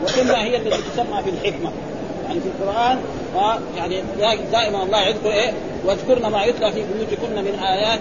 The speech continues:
الله والحكمة". إيش الحكمة؟ سنة رسول الله صلى الله عليه وسلم. ونحن في حاجة إلى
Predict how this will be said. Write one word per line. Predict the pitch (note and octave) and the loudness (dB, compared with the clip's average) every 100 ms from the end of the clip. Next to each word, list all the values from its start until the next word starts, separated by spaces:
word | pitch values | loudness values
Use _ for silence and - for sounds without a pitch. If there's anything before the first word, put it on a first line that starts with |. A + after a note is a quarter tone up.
| G#3 | 0
الله | G3 G#3 A3 G#3 G3+ | 0 0 2 2 0
والحكمة". | F3+ - E3+ E3 C4+ | 0 -2 -4 -2 2
إيش | C#4+ | 2
الحكمة؟ | C4 G3+ B3+ - A#3 A#3+ - - - - - - - - - - - | 2 2 0 0 -2 -2 -4 -6 -6 -6 -8 -8 -8 -8 -6 -4 -2
سنة | A#3 | 0
رسول | G3 F#3 G3+ G#3 | 0 -2 0 2
الله | F#3 F3+ | 2 0
صلى | D#3 - | 0 -4
الله | C#3+ | -4
عليه | B2 | -4
وسلم. | - - | -4 -2
ونحن | F#3+ B3+ A3 G3 | 0 0 -2 0
في | G3+ | 2
حاجة | B3 A#3 | 4 4
إلى | F#3+ F#3 F#3+ | 0 0 0